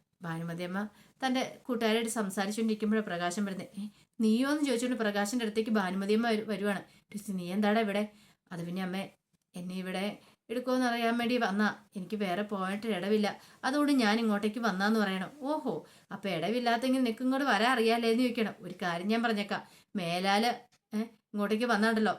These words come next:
ഞാനിവിടെ ആദ്യം വന്ന സമയത്ത് നിന്നോട് ഞാൻ പറഞ്ഞതാ, എടാ മര്യാദയ്ക്കാണെങ്കിൽ നിനക്ക് ഇവിടെ കഴിയാന്ന്. അപ്പൊ നീ എന്താ എന്നെ വെല്ലു വിളിച്ചിട്ട് പോയെന്ന് പറയണം. ഉം,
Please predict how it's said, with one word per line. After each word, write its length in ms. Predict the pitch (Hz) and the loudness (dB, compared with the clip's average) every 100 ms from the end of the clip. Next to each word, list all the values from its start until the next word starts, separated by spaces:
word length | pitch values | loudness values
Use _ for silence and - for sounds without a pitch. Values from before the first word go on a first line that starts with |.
| - | -4
ഞാനിവിടെ 360 | 185 175 190 202 | -8 -6 -2 0
ആദ്യം 320 | 175 180 214 | 0 2 0
വന്ന 160 | 196 214 | 0 -2
സമയത്ത് 440 | 214 208 214 226 - - | 0 0 0 -2 -6 -8
നിന്നോട് 280 | 185 190 | -10 -4
ഞാൻ 160 | 214 220 | -2 0
പറഞ്ഞതാ, 360 | 196 180 220 - - _ _ _ _ | -2 0 0 -2 -6 _ _ _ _
എടാ 160 | 180 196 214 - _ | -8 -6 -8 -18 _
മര്യാദയ്ക്കാണെങ്കിൽ 680 | 196 175 180 190 202 202 214 | -8 -4 -2 -2 -2 0 0
നിനക്ക് 200 | 202 208 | 0 -2
ഇവിടെ 120 | 214 | -4
കഴിയാന്ന്. 420 | 214 185 185 185 - | -4 -4 -4 -4 -6
അപ്പൊ 180 | 214 - | -10 -4
നീ 120 | 226 247 | 0 2
എന്താ 180 | 240 233 - - 285 | 2 0 -4 -12 -4
എന്നെ 180 | 302 294 | 0 2
വെല്ലു 280 | 220 208 262 | 4 4 2
വിളിച്ചിട്ട് 320 | 220 214 247 | 2 0 -2
പോയെന്ന് 360 | 202 190 220 | 0 2 2
പറയണം. 340 | 220 208 208 156 - _ | 2 2 2 -2 -10 _
ഉം, 120 | 202 | -12